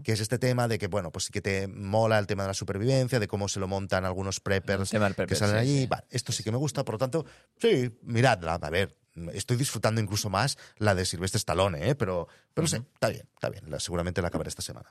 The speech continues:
Speaker 1: Venga.
Speaker 2: Pues yo voy a recomendar
Speaker 1: Sí.
Speaker 2: hoy
Speaker 1: Sí.
Speaker 2: un pastel. <laughs>
Speaker 1: Vale.
Speaker 2: ¿Vale? Hay una marca en Barce-, en Valencia que se llama Pepina Pastel,
Speaker 1: Sí.
Speaker 2: ¿vale?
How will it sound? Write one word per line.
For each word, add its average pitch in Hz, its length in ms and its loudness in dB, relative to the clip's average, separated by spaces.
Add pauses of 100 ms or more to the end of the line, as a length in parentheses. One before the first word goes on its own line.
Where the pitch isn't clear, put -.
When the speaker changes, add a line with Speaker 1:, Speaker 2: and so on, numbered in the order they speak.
(100)
Speaker 1:
Venga. 147 100 4
Speaker 2:
Pues 156 160 4
yo 214 120 4
voy 247 100 8
a 220 60 4
recomendar 165 600 -2 (240)
Speaker 1:
Sí. 80 240 -2
Speaker 2:
hoy 190 320 2 (240)
Speaker 1:
Sí. 110 320 -4 (800)
Speaker 2:
un 160 140 0
pastel. 120 460 0 (140)
<laughs> - 420 -4
Speaker 1:
Vale. 104 340 0
Speaker 2:
¿Vale? 131 300 4 (480)
Hay 135 340 2
una 113 200 0
marca 117 280 0
en 110 100 0
Barce-, 101 280 -2
en 92 560 -4
Valencia 107 400 0
que 101 80 -4
se 101 80 -6
llama 98 240 -4
Pepina 110 400 -2
Pastel, - 420 -8
Speaker 1:
Sí. 82 220 -8
Speaker 2:
¿vale? 165 200 -6